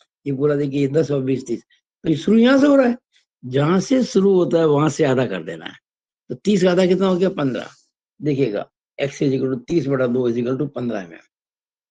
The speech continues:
एक्स थ्री बराबर पन्द्रह। एक्स फ़ोर, ये जो चौथा पॉइंट है ना,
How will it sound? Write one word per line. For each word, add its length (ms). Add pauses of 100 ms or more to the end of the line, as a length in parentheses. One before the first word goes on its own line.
(960)
एक्स 220
थ्री 140
बराबर 420
पन्द्रह। 1400
एक्स 200
फ़ोर, 220 (1600)
ये 120
जो 220
चौथा 280
पॉइंट 180
है 60
ना, 180